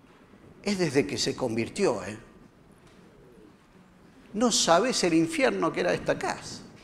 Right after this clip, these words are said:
Le cambió la cara. El Evangelio cambia caras, no solo corazones. Y mientras voy hablando, me voy acordando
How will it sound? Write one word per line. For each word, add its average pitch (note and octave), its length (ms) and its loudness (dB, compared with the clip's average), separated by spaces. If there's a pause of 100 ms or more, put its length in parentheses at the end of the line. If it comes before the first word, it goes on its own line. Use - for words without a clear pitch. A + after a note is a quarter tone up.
(1080)
Le G#3 260 6
cambió A3 440 2
la A#3+ 160 4
cara. A3 440 -4 (1200)
El D3 160 2
Evangelio F3 720 4
cambia F3+ 380 2
caras, - 800 -4 (1040)
no B2+ 140 -2
solo B2+ 360 6
corazones. - 920 -4 (4000)
Y C#3 100 0
mientras E3+ 360 6
voy G3 140 8
hablando, F3+ 460 8
me C#3+ 120 4
voy D#3+ 160 10
acordando C3+ 600 4